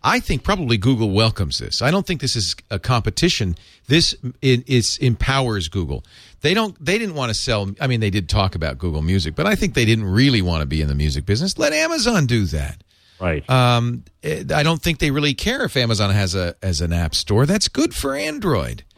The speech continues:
Speaker 1: Look at that emulator. That's fantastic for
Speaker 2: Beautiful.
Speaker 1: Android. Let, let somebody who knows retail, knows how to do all this, do that. And Google doesn't make money particularly that way.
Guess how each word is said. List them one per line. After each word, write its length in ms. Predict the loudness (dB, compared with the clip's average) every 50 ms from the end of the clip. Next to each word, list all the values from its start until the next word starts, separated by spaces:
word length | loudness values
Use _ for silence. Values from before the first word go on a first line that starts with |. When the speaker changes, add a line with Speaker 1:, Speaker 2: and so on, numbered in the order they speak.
| -6 -2
Speaker 1:
Look 140 | 0 0 2
at 40 | 2
that 160 | 2 2 2
emulator. 560 | 0 0 0 0 2 2 2 2 0 0 -2
That's 160 | -2 -2 -4
fantastic 640 | -2 -2 -2 -2 0 0 0 0 0 0 -2 0 2
for 60 | 2
Speaker 2:
Beautiful. 220 | 2 4 2 0 -2
Speaker 1:
Android. 340 | -4 -6 -6 -6 -8 -10 -12 -18 -20 -20 -16 -6 0
Let, 260 | 0 2 0 0 -4 _ -2
let 220 | 0 0 0 0
somebody 340 | -2 -2 0 0 0 0 0
who 100 | 0 0
knows 300 | 2 2 2 2 0 0
retail, 340 | -2 -2 -2 0 0 0 2
knows 140 | 2 0
how 60 | 0 0
to 80 | -2
do 220 | -2 0 0 2 2
all 120 | 2 2
this, 160 | 0 -2 -2
do 220 | 0 0 0 0 0
that. 300 | 0 0 0 -2 -4 -6 -10 -18 -18 -16 -4 -2
And 140 | -2 0
Google 420 | 2 2 2 4 2 2 0 -2 -2
doesn't 320 | 0 0 0 0 -2 -2
make 200 | -2 -4 -4 -2
money 320 | 0 0 0 0 0 -2 -4
particularly 720 | -6 -8 -8 -6 -2 0 0 0 0 0 -2 0 0 0
that 300 | 0 2 2 2 2 0
way. 480 | -2 -2 0 0 0 0 -2 -2 -6